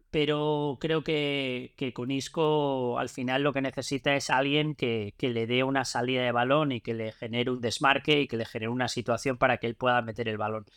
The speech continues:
Por lo tanto, creo que cualquiera de los dos, mientras el Betis funciona a nivel colectivo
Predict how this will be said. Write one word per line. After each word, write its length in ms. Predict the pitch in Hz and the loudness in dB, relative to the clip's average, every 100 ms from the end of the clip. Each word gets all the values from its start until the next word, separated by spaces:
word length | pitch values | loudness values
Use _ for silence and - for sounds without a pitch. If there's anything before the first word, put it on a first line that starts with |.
| _ _ _ | _ _ _
Por 120 | 151 | -2
lo 140 | 131 135 | 0 2
tanto, 320 | 156 156 160 | 2 2 0
creo 180 | 170 175 | 2 2
que 120 | 180 | 2
cualquiera 400 | 151 147 160 147 | 0 0 -2 0
de 80 | 139 | 0
los 200 | 127 127 | -2 0
dos, 280 | 143 113 | 0 -2
mientras 400 | 135 123 135 127 | -6 -4 -2 -2
el 120 | 139 131 | -4 -2
Betis 400 | 165 185 180 - | 0 0 -2 -2
funciona 420 | 170 151 170 156 | -8 -6 -2 2
a 20 | |
nivel 260 | 156 156 151 | 4 2 0
colectivo 720 | 147 139 131 165 156 117 | 0 -2 -2 -2 -2 -2